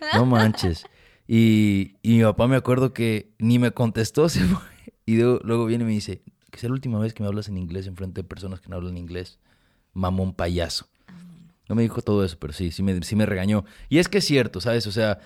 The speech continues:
Speaker 1: creo que ahora ya como que es más natural para mí, pues ya tengo doce años aquí. A veces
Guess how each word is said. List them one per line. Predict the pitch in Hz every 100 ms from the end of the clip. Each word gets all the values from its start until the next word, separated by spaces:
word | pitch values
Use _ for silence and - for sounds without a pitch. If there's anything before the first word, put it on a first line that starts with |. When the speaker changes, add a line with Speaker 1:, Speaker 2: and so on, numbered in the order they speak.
| -
Speaker 1:
creo | - 185
que | 208
ahora | 196 196
ya | 180 180
como | 175 160
que | 131
es | 147
más | 151 160
natural | 160 123 127 -
para | 123
mí, | 120
pues | 113 110
ya | 110
tengo | 113 139 123
doce | 123 120
años | 120 104
aquí. | - 78 80 _ _ _ -
A | 107
veces | 117 131 123 -